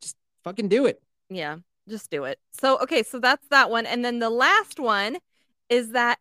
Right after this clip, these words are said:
Speaker 2: a German ice cream parlor has decided to offer up cricket flavored scoops.
Speaker 1: Gross.
Speaker 2: Yeah. So they're
Speaker 1: This whole,
Speaker 2: expanding
Speaker 1: like,
Speaker 2: their, <laughs> their
Speaker 1: eat
Speaker 2: menu.
Speaker 1: bugs and we,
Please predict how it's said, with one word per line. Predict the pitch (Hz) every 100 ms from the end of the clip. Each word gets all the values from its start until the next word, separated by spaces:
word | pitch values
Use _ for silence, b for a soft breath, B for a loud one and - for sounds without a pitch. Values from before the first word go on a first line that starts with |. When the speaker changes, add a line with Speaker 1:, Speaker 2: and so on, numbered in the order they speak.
| 240
Speaker 2:
a | 226 226 - 202
German | - 262 330 403 440 403 _ 175
ice | 247 - _
cream | _ 175 156 -
parlor | 147 135 143 139 294 392 _ _ _ _ _ _ _ _ _
has | - - 220 240 208
decided | 240 - 277 349 392 359
to | 269 -
offer | 214 254 - 262
up | 208 - _
cricket | - - - 302 - - _
flavored | - 175 175 165 175 -
scoops. | - 349 - _ - _ _ _ _
Speaker 1:
Gross. | - 85 80 - _ _ _ _ _ _ _ _ -
Speaker 2:
Yeah. | 196 190 _ _ _ _ _ _ _ _
So | - 226
they're | 233 269
Speaker 1:
This | 247
whole, | 156
Speaker 2:
expanding | 151 139 131
Speaker 1:
like, | 120
Speaker 2:
their, | 240 226 - -
<laughs> | - _ _ 302
their | 254 269
Speaker 1:
eat | 147
Speaker 2:
menu. | 120 120
Speaker 1:
bugs | 123 113 104 101 101
and | 98 98 95 95 76 95
we, | 123